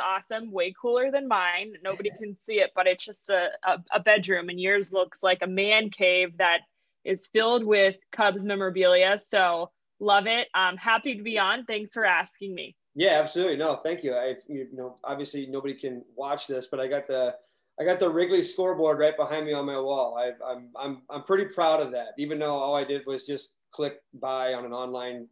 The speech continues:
Speaker 2: deal and it showed up two days later. I didn't build it or nothing, but anyway.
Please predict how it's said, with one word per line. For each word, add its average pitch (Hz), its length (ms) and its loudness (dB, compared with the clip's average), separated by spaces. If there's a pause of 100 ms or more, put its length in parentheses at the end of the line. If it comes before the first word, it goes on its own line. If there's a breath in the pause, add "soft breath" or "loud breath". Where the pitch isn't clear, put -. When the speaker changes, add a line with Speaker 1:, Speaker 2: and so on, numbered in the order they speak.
Speaker 2:
deal 123 200 -6
and 120 100 -12
it - 80 -20
showed 131 160 -6
up 131 120 -6
two 139 180 0
days - 280 -4
later. 123 220 0
I 151 60 0
didn't 147 260 0
build 135 220 -4
it 123 60 -10
or 120 120 -8
nothing, 120 340 -10
but - 920 -8
anyway. 156 560 6